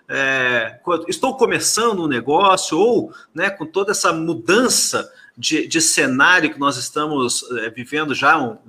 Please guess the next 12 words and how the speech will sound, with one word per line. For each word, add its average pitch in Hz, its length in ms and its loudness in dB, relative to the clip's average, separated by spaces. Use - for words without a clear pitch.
um 120 140 -14
bom 143 200 -6
tempo, 208 560 -4
as 135 120 -2
pessoas 185 360 0
podem, 196 720 2
de 160 100 4
repente, 185 500 0
conseguir, 208 920 0
ouvindo 139 340 0
você, 202 480 2
algumas 165 1400 2